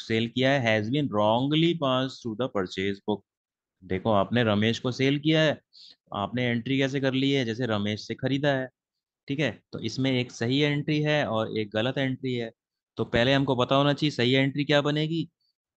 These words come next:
और फिर पता होना चाहिए गलत एंट्री क्या बन गई। उस, फिर हम देखेंगे कि हम कैसे इस, इनकी जो, अ,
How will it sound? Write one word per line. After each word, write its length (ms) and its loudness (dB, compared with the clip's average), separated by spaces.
और 220 0
फिर 180 -2
पता 220 -2
होना 240 -2
चाहिए 240 -6
गलत 220 2
एंट्री 320 -2
क्या 200 0
बन 200 -2
गई। 260 0
उस, 180 -10
फिर 160 2
हम 180 0
देखेंगे 500 -2
कि 80 -2
हम 320 -2
कैसे 440 -2
इस, 300 -6
इनकी 320 0
जो, 280 2
अ, 600 -2